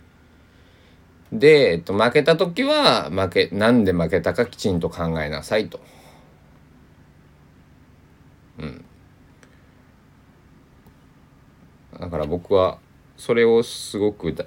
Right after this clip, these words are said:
あの、響いて、僕も響いて、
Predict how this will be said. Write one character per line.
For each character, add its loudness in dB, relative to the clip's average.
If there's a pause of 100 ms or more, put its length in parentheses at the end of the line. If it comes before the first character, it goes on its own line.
(100)
あ -4
の、 -14 (1000)
響 -6
い -12
て、 2
僕 -4
も 2
響 -4
い -14
て、 -2